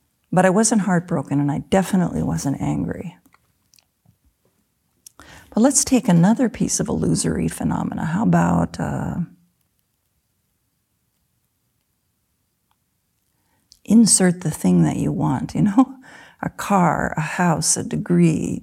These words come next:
beauty, intelligence, the perfect prince or princess charming, or, or non-binary charming, as my children say. "Mom, will you please say non-binary charming?" All right, that too.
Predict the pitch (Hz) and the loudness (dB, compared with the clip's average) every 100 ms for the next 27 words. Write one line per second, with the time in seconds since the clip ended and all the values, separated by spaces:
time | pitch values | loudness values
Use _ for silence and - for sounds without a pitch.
0 | - 180 175 170 - - - _ _ _ | -2 4 6 6 2 -4 -8 _ _ _
1 | _ - 156 - 175 165 165 - 165 - | _ 0 0 2 2 4 2 0 -6 -6
2 | - - - _ _ _ _ 170 - - | -6 -8 -10 _ _ _ _ -6 -4 0
3 | 170 156 156 - - - 165 - 147 - | 0 2 -2 -6 -8 0 0 0 -4 -4
4 | 160 - 156 - - 165 160 160 156 - | -4 -2 -4 -6 -4 -2 2 2 0 -2
5 | 147 139 - - _ - 156 151 151 160 | -4 -6 -12 -20 _ -6 -2 0 2 4
6 | 170 160 156 160 156 151 - 160 151 156 | 4 4 2 0 0 -2 -4 -2 0 0
7 | 156 151 - 143 - 160 160 - 151 151 | -2 -2 -4 -4 -4 -2 -2 -2 -2 -4
8 | - - - 147 160 156 165 170 156 151 | -10 -8 -2 0 2 2 0 -2 -2 0
9 | 156 151 147 165 147 147 151 156 - 165 | 0 0 2 2 2 0 0 0 -2 -2
10 | 151 156 - - - 160 165 156 165 - | -2 -2 -6 -20 -6 0 2 2 -2 0
11 | 170 - 151 196 | -2 0 -4 -4